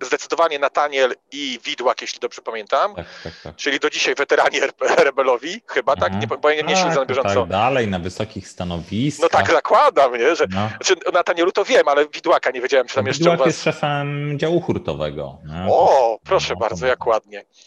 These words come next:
Speaker 2: No.
Speaker 1: No to s-, o ile się orientuję, oni właśnie byli dwu-, dwu-, dwoma głównymi organizatorami,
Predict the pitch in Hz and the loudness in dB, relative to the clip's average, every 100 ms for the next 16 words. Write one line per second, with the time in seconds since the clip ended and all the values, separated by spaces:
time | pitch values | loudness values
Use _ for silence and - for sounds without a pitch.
0 | - 160 156 - 202 - 247 - 247 214 | -14 -8 -2 0 0 2 0 0 0 0
1 | 208 190 208 202 208 170 - 170 170 - | 0 0 2 2 0 -2 -2 -4 -6 -6
2 | 175 175 - 127 147 - - 120 180 185 | -10 -10 -12 -8 -8 -8 -10 0 2 2
3 | 139 139 147 170 147 143 131 135 131 175 | 0 -4 -6 -2 -2 -2 -4 0 2 2
4 | 233 | 0